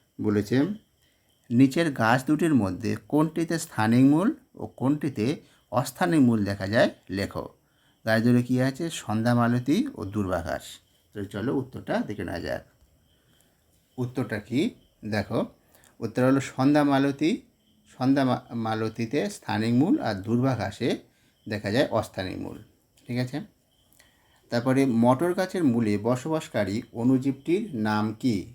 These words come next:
মটর গাছের মূলে বসবাসকারী অণুজীবটির নাম কি? সেটা হলো দেখো রাইজোবিয়াম। তা পাইন জাতীয় গাছের মূলে বসবাসকারী ছত্রাকটির নাম কি? সেটা হলো mycorrhiza। পর্ব কাকে বলে?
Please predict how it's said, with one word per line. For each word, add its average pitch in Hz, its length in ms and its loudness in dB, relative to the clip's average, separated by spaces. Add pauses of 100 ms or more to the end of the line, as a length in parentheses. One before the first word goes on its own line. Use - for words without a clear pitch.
(120)
মটর 110 280 -6
গাছের 135 280 -2
মূলে 110 260 0
বসবাসকারী 110 600 -4
অণুজীবটির 104 520 -4
নাম 101 380 0
কি? 87 280 -6 (540)
সেটা 117 200 -4
হলো 107 140 0
দেখো 101 360 -4 (280)
রাইজোবিয়াম। 110 760 0 (1200)
তা 107 100 -6
পাইন 143 500 2 (280)
জাতীয় 143 380 0
গাছের 139 300 -2
মূলে 135 260 4
বসবাসকারী 131 680 -2
ছত্রাকটির 127 720 -4
নাম 123 260 4
কি? 180 300 -4 (160)
সেটা 110 160 -4
হলো 123 340 -2 (240)
mycorrhiza। 104 720 -2 (1400)
পর্ব 135 360 2
কাকে 104 320 -6
বলে? 95 340 -6